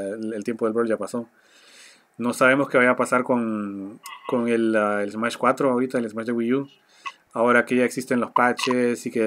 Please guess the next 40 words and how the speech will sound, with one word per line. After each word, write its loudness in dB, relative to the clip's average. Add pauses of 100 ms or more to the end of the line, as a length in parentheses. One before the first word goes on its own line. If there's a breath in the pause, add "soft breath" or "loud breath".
el, -6
esto -6
y -6
lo 2
otro, 2
pero 0
también 0
con -2
el -2
hecho -4
de -2
que -2 (100)
el -4
Nintendo, 2 (320)
bueno, 2
el 4
Wii 2
U 2
no 2
fue 0
una -2
consola 0
muy -2
exitosa, -2
como -4
que -10
se -8
diga, 0
creo -2
que -2
fue 0
la 0
peor -4
consola -4
en -2
los -4
últimos -4
años -2
de, -6
de, -12